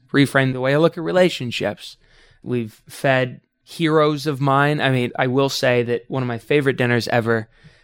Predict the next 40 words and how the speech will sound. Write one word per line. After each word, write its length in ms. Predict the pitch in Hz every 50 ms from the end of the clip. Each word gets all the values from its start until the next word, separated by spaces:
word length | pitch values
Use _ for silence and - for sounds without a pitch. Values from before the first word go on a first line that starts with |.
| _ _ _ _ _ _
I've 360 | - 120 117 117 113 110 113 - _ _ _ _
become 340 | - 127 - - 139 135 131
a 160 | 123 113 113
personal 440 | - - - - 151 135 - - 127
friend 520 | - - - 143 139 135 131 131 123 113 - - - - _ - _ _ - -
of 340 | - 117 117 117 110 117 -
a 60 | 160
childhood 440 | - - 156 147 147 139 139 135 127
hero 340 | - - 147 139 131 127 123
of 180 | 117 110 107 -
mine, 280 | 113 107 107 107 98
the 80 | - 110
great 300 | 131 - 131 127 123 -
golfer 340 | - 127 123 120 - - 117
Gary 340 | 110 113 123 120 123 120 113
Player. 460 | - - - 117 104 98 - - - _ _ _ _ _ _ _ - - - - _ _ _ _ _ -
And 600 | - 123 123 127 127 131 131 131 127 127 123 -
what 240 | - - 139 135 -
started 420 | - - - 147 139 143 147 143 139
off 380 | 135 135 135 139 135 - - -
as 360 | 127 127 123 123 120 110 - -
us 220 | 131 139 131 -
just 240 | - 135 123 - -
being 380 | 139 131 127 127 123 123 113 - _ _ _ _ _ _ _ _ _ _ _ _ _ -
honored 360 | 151 147 151 151 147 147 139
in 120 | 139 135
the 80 | 135 123
same 300 | - - 143 143 135 131
magazine 580 | 135 131 139 143 135 135 117 117 123 123 120 117
together 380 | - 117 127 123 117 123 120
one 260 | 120 117 120 120 117 120
year, 400 | 120 120 120 120 123 123 - _ -
then 340 | 123 120 131 135 131 131
led 280 | 127 127 127 127 120 -
to 100 | - 127
me 180 | 123 123 120 120
interviewing 680 | - - 139 147 147 147 135 123 131 135 135 135 131 127
him 260 | 120 123 127 127 127
on 120 | 120 117 120
a 160 | 113 113